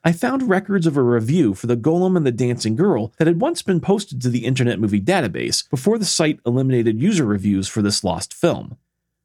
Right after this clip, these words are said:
The review was written by Fergus Gwynplaine MacIntyre, a New York City-based novelist and poet who had claimed to have seen a print of the film. The print itself, MacIntyre claimed, is currently held in the vault of an unnamed collector in Eastern Europe.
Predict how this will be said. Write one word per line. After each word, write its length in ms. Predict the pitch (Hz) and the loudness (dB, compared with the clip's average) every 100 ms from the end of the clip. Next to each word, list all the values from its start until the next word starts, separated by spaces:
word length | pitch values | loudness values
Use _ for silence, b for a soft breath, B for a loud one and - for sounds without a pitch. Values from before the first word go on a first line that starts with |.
| _ - | _ 0
The 80 | |
review 320 | 175 214 262 339 | 2 2 2 2
was 200 | 240 147 | 0 0
written 360 | 202 180 165 | -2 0 0
by 120 | 127 | 0
Fergus 500 | 113 - 190 190 190 | -2 0 0 0 -2
Gwynplaine 680 | - - 160 156 165 143 131 | -4 -2 0 0 0 0 2
MacIntyre, 720 | 135 160 110 101 131 64 123 - - | 0 0 -2 -2 -6 -10 -12 -8 0
a 60 | |
New 100 | 147 | 2
York 260 | 202 185 190 | 4 2 0
City-based 720 | - 160 175 151 127 135 - | -2 0 0 2 0 0 -2
novelist 480 | 113 117 120 117 104 | -2 0 0 -2 -4
and 100 | 101 | -2
poet 360 | 214 127 - - _ - | 0 0 -2 -10 _ -2
who 100 | 160 | 0
had 80 | |
claimed 340 | - 190 202 208 | 0 0 2 2
to 80 | 185 | 2
have 100 | - | 0
seen 280 | - 254 | -2 -2
a 40 | 170 | -2
print 320 | - 120 107 | -2 -4 -2
of 60 | 113 | -2
the 80 | |
film. 440 | 127 208 139 50 - _ _ _ - | 0 -2 -2 -6 -16 _ _ _ -6
The 80 | |
print 300 | 131 226 226 | 0 0 2
itself, 480 | 127 - - 294 226 | 0 0 0 -2 -2
MacIntyre 560 | 113 101 104 95 90 92 | -2 0 -2 -2 -2 -2
claimed, 440 | - 90 76 101 | -2 -4 -2 0
is 140 | 131 127 | -2 -2
currently 460 | - 160 139 143 | -2 -2 0 -2
held 360 | 120 127 139 139 | 0 0 0 0
in 100 | 127 | 0
the 80 | 107 | 0
vault 380 | 101 113 131 | 2 0 0
of 80 | 107 | -2
an 140 | 110 - | -2 -2
unnamed 540 | 160 180 165 156 139 - | 0 2 2 0 -2 -2
collector 520 | 143 156 202 113 104 | 0 0 0 -2 -2
in 120 | 117 | -2
Eastern 420 | 104 104 98 92 | -4 -4 -4 0
Europe. 420 | 120 143 - - | 2 0 -4 -16